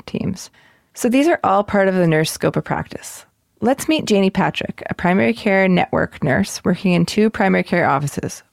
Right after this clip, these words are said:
one large urban clinic with seven physicians and one small rural clinic with a single physician. She splits her time across these two settings,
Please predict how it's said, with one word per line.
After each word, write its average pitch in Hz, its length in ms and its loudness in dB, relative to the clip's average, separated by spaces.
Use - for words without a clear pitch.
one 185 380 2
large 190 300 2
urban 170 220 2
clinic 151 380 -2
with 170 80 0
seven 165 300 0
physicians 185 720 -2
and 165 240 2
one 175 240 4
small 180 400 2
rural 240 260 2
clinic 139 460 -2
with 180 160 0
a 180 80 0
single 226 300 0
physician. - 460 -4
She - 140 -6
splits - 300 -2
her 285 60 2
time 185 300 0
across 170 380 0
these 151 260 -2
two 180 380 2
settings, - 420 0